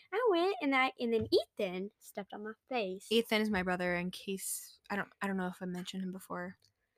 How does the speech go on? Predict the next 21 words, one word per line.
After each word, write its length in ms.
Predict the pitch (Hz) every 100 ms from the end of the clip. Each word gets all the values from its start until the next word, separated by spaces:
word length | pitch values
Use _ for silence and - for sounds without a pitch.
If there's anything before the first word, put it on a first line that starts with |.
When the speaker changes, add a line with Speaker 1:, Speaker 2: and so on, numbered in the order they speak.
| _ _ _ _ _
Speaker 1:
And 120 | 202 202
he's, 160 | 190
like, 200 | 190 -
standing 440 | - - - - - -
outside 300 | - - -
of 80 | _
the 100 | _ -
room, 160 | - _ -
like, 540 | - - _ _ -
Speaker 2:
So 100 | -
if 80 | 285
you 80 | 302
hear 160 | 330
any 160 | 320 311
weird 200 | 302 294
noises, 440 | 277 277 247 226 -
that's 180 | 226 -
him. 240 | 226 208 - _ - - - - - - _ _ _
Speaker 1:
Shout 240 | 233 208 185
Speaker 2:
Yeah. 280 | 277 254 233
Speaker 1:
out. 200 | 208